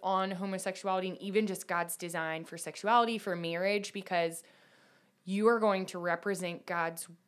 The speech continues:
word and design poorly if you do not know it. And so you have to do the hard work of getting in it. And, and there are hard things that we all have to wrestle through with how God designed things, because we are,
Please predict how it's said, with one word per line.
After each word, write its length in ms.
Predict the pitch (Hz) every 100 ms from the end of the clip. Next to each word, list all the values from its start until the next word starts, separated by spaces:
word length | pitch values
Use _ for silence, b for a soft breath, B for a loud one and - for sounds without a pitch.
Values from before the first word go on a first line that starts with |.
| _ _
word 400 | 170 180 175 190
and 180 | 202 180
design 360 | 175 170 160 165
poorly 580 | - 170 170 170 196 208
if 200 | 160 165
you 100 | 165
do 140 | 156
not 240 | 156 123
know 280 | 160 151 123
it. 180 | 85 -
And 140 | 180 175
so 120 | 180
you 200 | 170 175
have 440 | - - 180 170 -
to 80 |
do 140 | 185 180
the 100 | 170
hard 320 | 170 165 156
work 240 | 160 160
of 140 | 170 -
getting 260 | 170 160
in 180 | - 160
it. 220 | 208 294 196
And, 200 | 196 - _ _
and 180 | 240 254
there 160 | 269 392
are 160 | 339
hard 420 | 196 - 240 269
things 280 | 202 196 220
that 280 | 190 170 - b b b b b b b b -
we 300 | 196 254 -
all 280 | 175 208
have 220 | 170 165 -
to 120 | 175
wrestle 300 | 170 170 175
through 160 | 175 165
with 140 | 165
how 120 | 175
God 260 | 165 165 165
designed 420 | 170 165 156 160
things, 200 | 165 165
because 320 | - - 202
we 220 | 240 269 247
are, 320 | 190 180